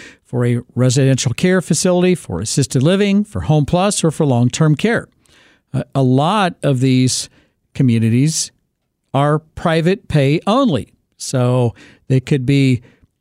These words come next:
three or four or five thousand dollars a month. They could be eight, ten, twelve, fourteen thousand dollars per month. They're private pay. So private pay,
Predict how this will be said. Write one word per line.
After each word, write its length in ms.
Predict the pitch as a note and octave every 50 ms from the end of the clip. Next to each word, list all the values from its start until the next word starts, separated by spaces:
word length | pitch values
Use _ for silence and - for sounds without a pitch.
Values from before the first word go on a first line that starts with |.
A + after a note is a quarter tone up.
| _ _ _
three 680 | - - - - - - C3+ C#3 D3 D3 D3 D3 D3 D3
or 200 | D3 C#3+ C3+ B2+
four 400 | A2+ - - - D#3+ D3+ D3+ C3+
or 60 | B2
five 240 | - D3 D3 D3 C3+
thousand 360 | E3+ D#3+ D#3+ D#3 C#3 D#3+ D#3+
dollars 360 | D#3 D#3 D#3+ E3 E3 D3+ C#3
a 40 | D#3
month. 280 | D#3+ F3 F#3+ G3+ F#3 -
They 180 | C3 C#3 D3
could 180 | C#3 - C#3+ C3
be 220 | C#3+ C#3 C#3 D#3 - -
eight, 320 | D3 D#3+ E3 E3 E3 - _ _ - _
ten, 360 | - E3 E3+ E3+ F3 F3 E3 - _
twelve, 560 | - - - F3+ E3 E3+ F3 F3 F3 E3+ D#3
fourteen 640 | - - - - F3+ F#3 F3+ - - F#3+ F#3+ F#3+ G3
thousand 440 | F3+ F#3+ F3+ F3 F3+ E3+ C#3+ D#3+ D#3+
dollars 380 | D3+ D#3+ E3 E3 E3+ E3 D3 -
per 160 | - - E3
month. 280 | D#3+ E3+ G3+ A3+ - -
They're 140 | D3+ C3+
private 540 | A#2 - - - D3+ D#3 F3 F#3 F3+ F3+ C3+
pay. 220 | - D3+ C3+ G2 F#2
So 200 | - - C3+ G#2
private 420 | - - G#3 B3+ C#4+ C4+ A#3+ D#3+
pay, 300 | - G#3 A3+ A3+ A3+